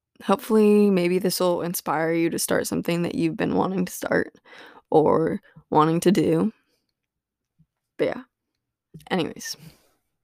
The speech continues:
So I'm very much somebody who always likes to try new things. I push myself outside of my comfort zone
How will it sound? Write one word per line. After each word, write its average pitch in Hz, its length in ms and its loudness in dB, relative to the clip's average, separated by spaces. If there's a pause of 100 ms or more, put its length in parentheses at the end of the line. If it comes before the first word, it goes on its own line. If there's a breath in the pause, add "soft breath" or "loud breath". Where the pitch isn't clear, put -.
(720 loud breath)
So - 180 0
I'm 233 200 6
very 302 180 6
much - 640 0 (420)
somebody 185 520 0
who 185 280 0
always 175 340 -2
likes 180 200 -6
to 175 140 -6 (220)
try 160 560 -4
new 160 260 -8
things. - 520 -8
I - 560 2 (1900)
push 202 240 2
myself 208 480 2
outside - 320 0
of - 80 -2
my - 100 -4
comfort - 340 -8
zone - 360 -6